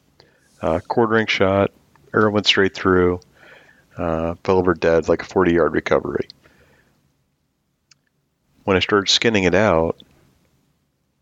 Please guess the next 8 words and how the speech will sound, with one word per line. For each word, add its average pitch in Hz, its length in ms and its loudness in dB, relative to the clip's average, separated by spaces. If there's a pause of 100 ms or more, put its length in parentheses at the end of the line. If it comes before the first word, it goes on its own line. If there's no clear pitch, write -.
(360)
there 101 100 2
was 92 140 0
a - 40 -2
second - 580 0 (200)
arrow 107 300 0
hole - 340 -4
through - 300 -4
it. - 140 -8